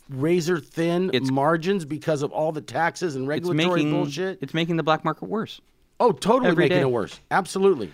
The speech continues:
Speaker 1: Absolutely. So
Speaker 2: Hey.
Speaker 1: they need to open up and let everybody, if we,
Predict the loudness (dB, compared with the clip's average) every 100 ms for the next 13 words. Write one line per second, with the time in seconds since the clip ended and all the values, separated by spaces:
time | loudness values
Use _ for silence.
0 | -4 -2 0 -2 0 0 2 2 2 2
1 | 0 0 0 0 0 -2 -2 -2 -2 -2
2 | -2 -6 -16 -14 -6 -6